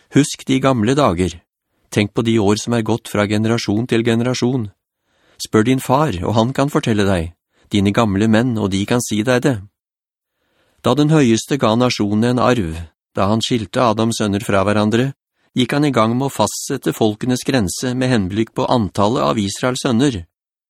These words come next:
For Jehovas andel er hans folk, Jakob er hans arvelodd. Han fant ham i et øde land, og i en tom, hylende ørken.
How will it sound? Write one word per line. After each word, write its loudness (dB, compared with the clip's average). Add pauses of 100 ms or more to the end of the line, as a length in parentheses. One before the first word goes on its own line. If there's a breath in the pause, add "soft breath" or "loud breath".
(680)
For 0
Jehovas 0
andel 2
er 2
hans -2
folk, -2 (480)
Jakob 0
er 0
hans -2
arvelodd. -2 (1300 soft breath)
Han 0
fant 0
ham 2
i 0
et -6
øde 2
land, 0 (240)
og -2
i 2
en -2
tom, 2
hylende 0
ørken. -2